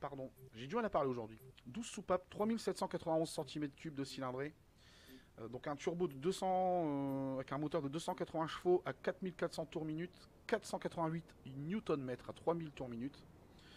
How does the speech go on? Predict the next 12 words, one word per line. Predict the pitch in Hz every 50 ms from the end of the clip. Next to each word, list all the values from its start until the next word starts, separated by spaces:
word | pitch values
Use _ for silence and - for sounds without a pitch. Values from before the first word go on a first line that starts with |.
| - - - - - - - - - -
Donc | 127 120
forcément | - - 143 - - 175 165 170 160
propulsion, | - - - - 170 - 175 151 - - - 185 180 185 196 196 - -
quatre | - 208 196 - - 175
rapports, | 147 139 127 - 143 143 147 156 156 - - - - - - - - - - - - - - - - - - - - - - - -
et | - 135
tout | - - 170
ça | - - 185 185
pour | 185 - 165 160
un | 156
poids | 147 - - 175 -
de | 147 127 147 156 165 -